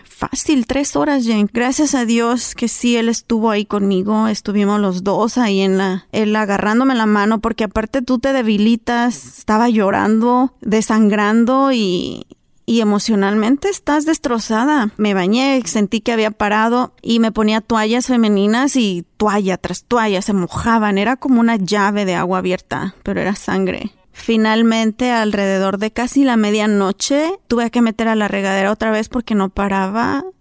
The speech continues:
y vimos un coágulo que cayó. Era un coágulo grande y los dos,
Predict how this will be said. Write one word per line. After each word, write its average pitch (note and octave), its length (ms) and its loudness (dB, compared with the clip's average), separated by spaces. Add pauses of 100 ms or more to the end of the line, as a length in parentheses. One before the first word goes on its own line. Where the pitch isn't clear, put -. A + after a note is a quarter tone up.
(160)
y A#3 200 2
vimos G3 440 0
un G#3 120 2
coágulo F3 640 -2
que - 120 -18
cayó. - 520 -6 (280)
Era G3 280 0
un F#3+ 80 -2
coágulo F#3+ 460 0
grande A3 600 0 (220)
y G3+ 720 0
los F#3+ 260 0
dos, F3 400 -6